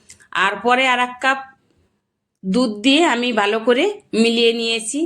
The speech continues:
এই যে দেখুন, ব্যাটারটা কিন্তু এরকম পর্যায় হয়েছে এখন, বেশি ঘনও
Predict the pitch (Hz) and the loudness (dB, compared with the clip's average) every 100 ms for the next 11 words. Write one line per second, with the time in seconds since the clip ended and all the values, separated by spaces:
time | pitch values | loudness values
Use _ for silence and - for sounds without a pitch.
0 | 302 214 226 220 233 311 240 202 208 220 | -2 0 2 2 2 4 2 0 0 -2
1 | 214 220 220 247 - 202 214 233 233 226 | -2 -2 -2 -4 0 0 2 2 0 -2
2 | - _ - 220 220 233 240 240 226 233 | -12 _ -4 -2 0 0 2 2 2 0
3 | 269 233 226 277 453 - _ _ _ _ | -2 -4 0 0 0 -4 _ _ _ _
4 | _ _ 196 233 220 254 214 220 | _ _ -6 -4 -4 2 4 4